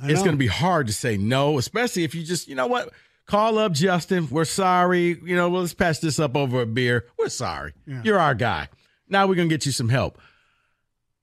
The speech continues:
Speaker 2: He was saying he didn't wanna have to do thirty-two different, uh, medical exams with people. I guess you do one, and the word spreads.
Speaker 1: Right.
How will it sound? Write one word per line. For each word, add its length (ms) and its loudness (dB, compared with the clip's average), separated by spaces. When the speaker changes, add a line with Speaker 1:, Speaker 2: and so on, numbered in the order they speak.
Speaker 2:
He 240 0
was 140 0
saying 260 4
he 120 4
didn't 160 2
wanna 240 4
have 240 2
to 60 -4
do 180 0
thirty-two 540 -2
different, 600 -2
uh, 440 0
medical 440 0
exams 560 2
with 120 -2
people. 260 -4
I 60 -4
guess 140 -6
you 280 -4
do 180 0
one, 600 0
and 100 2
the 60 2
word 320 2
spreads. 400 -2
Speaker 1:
Right. 320 2